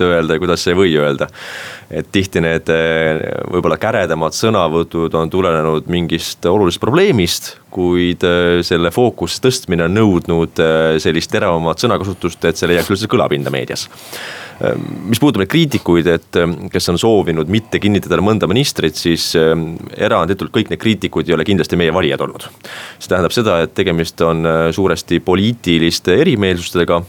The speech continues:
ideoloogiliste, äh, vastasseisudega ja presidendil kindlasti ei ole õigust ja, ja nagu me oleme ka tänaseks näinud, siis president ei ole ka seda kaalunud, et tulenevalt omaenda erinevast maailmavaatest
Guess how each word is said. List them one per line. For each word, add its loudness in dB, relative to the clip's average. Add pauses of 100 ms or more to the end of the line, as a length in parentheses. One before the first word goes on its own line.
(100)
ideoloogiliste, 0 (200)
äh, -4
vastasseisudega 0 (640)
ja 2
presidendil 0
kindlasti 0
ei 4
ole 4
õigust 0 (200)
ja, 2
ja 2
nagu 0
me 0
oleme 0
ka -4
tänaseks -2
näinud, 0
siis -10
president -2
ei 2
ole 2
ka -2
seda -2
kaalunud, 0 (200)
et -2
tulenevalt 0
omaenda 0 (220)
erinevast 0
maailmavaatest -2